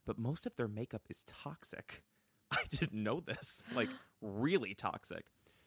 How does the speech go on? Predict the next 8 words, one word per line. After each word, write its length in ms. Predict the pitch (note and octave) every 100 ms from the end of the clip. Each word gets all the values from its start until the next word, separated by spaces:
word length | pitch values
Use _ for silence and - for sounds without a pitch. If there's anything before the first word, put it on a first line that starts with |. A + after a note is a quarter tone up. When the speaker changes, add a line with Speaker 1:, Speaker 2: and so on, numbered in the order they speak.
| -
Speaker 1:
So, 520 | - C3 A#2+ A2+ A2+ _ _ _ _ _ _ -
for 140 | - D3+
one, 400 | B2 G#2 G2+ F#2+ -
they 120 | A#2 A#2
have 420 | C3 A#2+ A2+ G2
the 80 | A2+
Tin 240 | B2 G#2
Man, 380 | F#2+ G2 G#2+